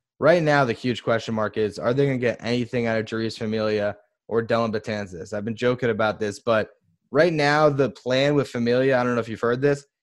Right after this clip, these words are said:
is the catcher is lining up in the middle of the plate. It's like a, it's a twelve-year-old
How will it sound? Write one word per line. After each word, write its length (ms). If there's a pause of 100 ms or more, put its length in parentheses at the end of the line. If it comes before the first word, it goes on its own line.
is 140
the 80
catcher 420
is 120
lining 320
up 140
in 60
the 80
middle 200
of 60
the 80
plate. 280 (380)
It's 200
like 180
a, 160
it's 140
a 60
twelve-year-old 880